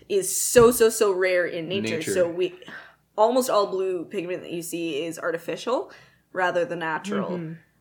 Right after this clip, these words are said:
Speaker 1: uh, which is why it's royal blue, 'cause only royal people could afford to wear that.
Speaker 2: Because it was so rare. That's exactly
Speaker 1: Yes.
Speaker 2: where I was going with
Speaker 1: I
Speaker 2: it.
Speaker 1: thi-
Speaker 2: And because then,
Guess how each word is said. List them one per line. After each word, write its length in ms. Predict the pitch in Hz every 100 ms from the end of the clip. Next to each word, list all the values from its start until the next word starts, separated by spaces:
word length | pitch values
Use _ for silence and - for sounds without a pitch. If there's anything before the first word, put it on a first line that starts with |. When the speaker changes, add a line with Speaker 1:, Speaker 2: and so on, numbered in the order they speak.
| -
Speaker 1:
uh, 280 | 170 165
which 180 | 160 180
is 80 | 180
why 120 | 160
it's 120 | 147
royal 240 | 160 175 170
blue, 200 | 302 311
'cause 100 | 226
only 140 | 175 151
royal 240 | 160 160
people 240 | 160 - 156
could 80 | -
afford 320 | - 110 -
to 40 | -
wear 180 | - 113
that. 240 | - -
Speaker 2:
Because 220 | - - -
it 60 |
was 120 | 92 -
so 120 | 98
rare. 360 | 98 110 110 -
That's 200 | - 120
exactly 380 | 156 131 143 185
Speaker 1:
Yes. 40 | 160
Speaker 2:
where 100 | 147
I 80 |
was 160 | 127 120
going 300 | - 107 127
with 120 | 156 -
Speaker 1:
I 40 |
Speaker 2:
it. 80 | 294
Speaker 1:
thi- 280 | - - 302 - - - - -
Speaker 2:
And 220 | - 151 139
because 420 | 160 170 156 127
then, 460 | 190 165 123 135